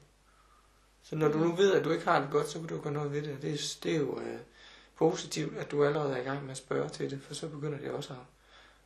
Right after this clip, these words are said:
Speaker 1: at transformere sig
Speaker 2: Mm.
Speaker 1: samtidig, ikke?
Speaker 2: Ja, det var det sidste i den her Q and A.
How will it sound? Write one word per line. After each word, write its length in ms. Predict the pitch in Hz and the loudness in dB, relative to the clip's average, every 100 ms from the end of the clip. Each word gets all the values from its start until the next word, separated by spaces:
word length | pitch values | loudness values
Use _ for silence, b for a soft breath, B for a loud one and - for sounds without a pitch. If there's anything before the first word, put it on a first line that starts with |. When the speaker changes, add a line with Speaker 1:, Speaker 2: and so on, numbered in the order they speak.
| _ | _
Speaker 1:
at 100 | 165 | -10
transformere 640 | - 139 - 131 131 127 117 | -6 -6 -6 -8 -8 -8 -10
sig 160 | 139 - _ _ _ _ _ | -12 -16 _ _ _ _ _
Speaker 2:
Mm. 80 | 208 | -6
Speaker 1:
samtidig, 480 | 139 135 - 139 147 | -4 -4 -10 -12 -14
ikke? 120 | 202 - _ _ _ _ _ _ _ _ _ _ _ _ _ B B B B B B _ 240 | -16 -20 _ _ _ _ _ _ _ _ _ _ _ _ _ B B B B B B _ 6
Speaker 2:
Ja, 180 | 247 247 - - _ _ _ _ - - | 6 6 -2 -20 _ _ _ _ -18 4
det 120 | 294 | 10
var 80 | 269 | 10
det 100 | 247 | 10
sidste 480 | - 311 - 247 240 - | 6 4 4 0 0 -6
i 100 | - | -2
den 200 | 247 254 | 2 4
her 380 | 254 247 226 220 | 4 2 2 0
Q 180 | 220 - | -2 -6
and 260 | 254 262 | -2 2
A. 100 | 247 | 4